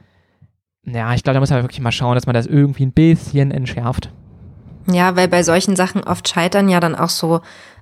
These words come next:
Speaker 2: ähm, kulturelle Einrichtungen, also Theater oder, ähm, Kinos oder so, die dann plötzlich irgendwelche Sachen,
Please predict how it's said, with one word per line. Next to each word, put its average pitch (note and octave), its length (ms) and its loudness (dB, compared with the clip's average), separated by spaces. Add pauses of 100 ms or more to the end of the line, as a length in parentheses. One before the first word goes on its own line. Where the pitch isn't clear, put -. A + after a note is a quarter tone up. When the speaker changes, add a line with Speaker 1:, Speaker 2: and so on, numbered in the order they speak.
(120)
Speaker 2:
ähm, D#3+ 400 0 (100)
kulturelle F#3+ 680 0
Einrichtungen, D3+ 720 -4
also D3+ 200 -4
Theater E3 920 0
oder, D3+ 480 -4
ähm, D3+ 380 -8 (960)
Kinos G#3+ 520 2
oder E3+ 300 2
so, E3 280 -2
die E3 140 -6
dann D#3+ 440 -4 (540)
plötzlich - 600 0
irgendwelche D#3+ 800 0 (320)
Sachen, E3 800 -2